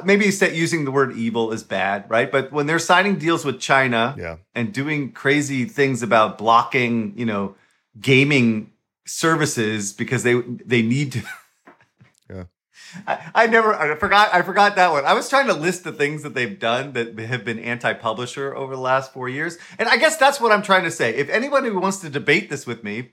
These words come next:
Speaker 1: come on, right? Like, Apple people probably won't do that, but there have been four major events in Apple's history that I can think of. And now that, that this is the fifth that you just mentioned, is that,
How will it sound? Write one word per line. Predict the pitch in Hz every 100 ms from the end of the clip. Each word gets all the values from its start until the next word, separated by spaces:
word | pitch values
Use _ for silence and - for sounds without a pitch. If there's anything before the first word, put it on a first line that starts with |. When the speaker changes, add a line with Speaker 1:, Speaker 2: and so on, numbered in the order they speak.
| _ -
Speaker 1:
come | 240 359
on, | 349 381 135 104
right? | 113 147 -
Like, | 160 151 -
Apple | 170 196 240
people | 233 226 202 165 -
probably | - 175 160
won't | 156
do | 233 254
that, | 135 120
but | 143 - _ _ _ -
there | 220
have | 226
been | 196 180
four | 202 226 269
major | 214 196 190 180
events | 127 127 117 - -
in | 123 120
Apple's | 135 139 143 120 - - _ _
history | 127 151 - 113 95 92 92 123
that |
I | 123
can | 120
think | 113 165 -
of. | 104 95
And | 110
now | 123
that, | 120 123 113
that | 123
this | 131 107
is |
the | 110
fifth | - - - 104
that | 98
you |
just | 104 101 104
mentioned, | 117 113 98 90
is | 92 -
that, | 98 -